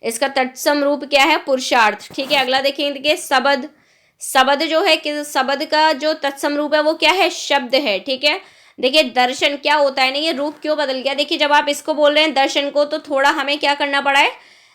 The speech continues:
अ, शब्द पे अच्छा सा जोर लगा के बोलना पड़ रहा है, दर्शन। अब ये देखिए, ये थोड़ा ईजी हो गया बोलने में, दरसन, ठीक है।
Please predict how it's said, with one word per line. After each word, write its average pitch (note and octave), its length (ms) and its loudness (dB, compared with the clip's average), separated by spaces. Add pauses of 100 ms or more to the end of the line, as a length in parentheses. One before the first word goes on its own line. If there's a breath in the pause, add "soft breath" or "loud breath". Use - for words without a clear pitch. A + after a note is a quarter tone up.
(360 soft breath)
अ, A#3 440 -2
शब्द C4 420 0
पे D#4+ 80 4
अच्छा D4 480 0
सा E4 120 0
जोर C#4 320 4
लगा C4+ 160 4
के C4 160 0
बोलना B3+ 320 0
पड़ B3 160 -2
रहा C4 100 4
है, C#4 60 2
दर्शन। A#3 680 0 (180)
अब A3+ 160 -2
ये B3+ 160 -2
देखिए, D4 280 0
ये D4+ 140 0
थोड़ा D#4 240 0
ईजी C#4 400 -2
हो C4+ 100 4
गया C4 160 0
बोलने B3+ 260 0
में, C4 240 -4
दरसन, B3 840 2 (240)
ठीक B3+ 180 -2
है। D#4+ 140 2